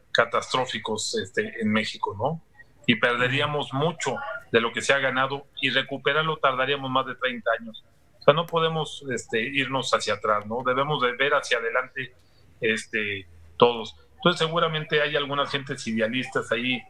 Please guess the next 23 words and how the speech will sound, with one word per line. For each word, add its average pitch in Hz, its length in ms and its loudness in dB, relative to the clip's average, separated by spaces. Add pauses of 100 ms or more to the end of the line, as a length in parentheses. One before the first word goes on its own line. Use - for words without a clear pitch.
(320)
que 113 80 0
están 120 540 0 (500)
insistiendo 117 640 0
en 120 100 0
algunos 120 400 -2
cambios 127 420 0
que, 107 320 -6 (440)
que 117 100 6
lo 120 200 0
único 147 340 0
que 117 80 -4
provocan 123 460 0
es 120 100 -4
desconfianza, 107 760 -2
¿no? 120 220 -2 (300)
Yo 131 100 6
estoy 143 200 -2
de 135 60 2
acuerdo 135 400 0
que 117 100 -4
debe 123 160 -2
haber 123 220 0
cambios, 135 600 -2